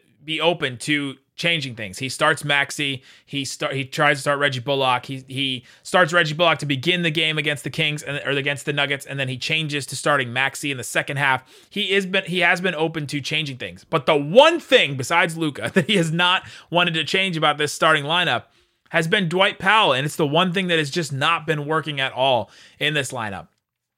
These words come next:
Rim protection, rebounding, and shot selection for Dwight Powell, I, I do not feel like have been very good this year and have been holding the Mavericks back 'cause they just give up these points. Like,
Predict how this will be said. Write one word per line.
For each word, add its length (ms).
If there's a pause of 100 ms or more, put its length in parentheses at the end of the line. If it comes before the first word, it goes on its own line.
(1120)
Rim 220
protection, 600 (100)
rebounding, 640
and 160
shot 320
selection 360
for 100
Dwight 240
Powell, 360 (300)
I, 160 (120)
I 80
do 160
not 200
feel 160
like 160
have 280
been 320 (380)
very 260
good 200
this 240
year 120
and 100
have 120
been 100
holding 260
the 60
Mavericks 360
back 340
'cause 100
they 100
just 220
give 160
up 180
these 180
points. 420
Like, 240